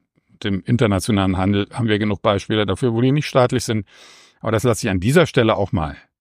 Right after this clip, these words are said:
beiseite. So, also dafür muss es Regeln geben.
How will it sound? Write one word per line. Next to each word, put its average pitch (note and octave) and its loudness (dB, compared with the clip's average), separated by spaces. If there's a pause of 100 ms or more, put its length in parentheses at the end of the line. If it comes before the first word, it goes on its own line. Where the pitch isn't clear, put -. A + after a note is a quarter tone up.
beiseite. E2+ -10 (880)
So, D#2+ -8
also - -12
dafür A2+ 2
muss C#3+ 4
es - -4
Regeln C#3+ 2
geben. F3 -2